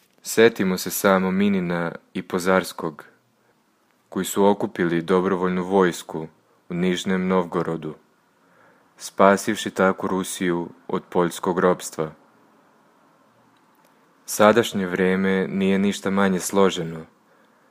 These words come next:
i uloga provincije nije manje važna nego pre četiri veka. U tom smislu treba na to da obratimo mnogo više pažnje,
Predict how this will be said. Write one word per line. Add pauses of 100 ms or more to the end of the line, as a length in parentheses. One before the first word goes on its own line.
(140)
i
uloga
provincije
nije
manje
važna (440)
nego
pre
četiri
veka. (1300)
U
tom
smislu (120)
treba
na
to
da
obratimo
mnogo
više
pažnje,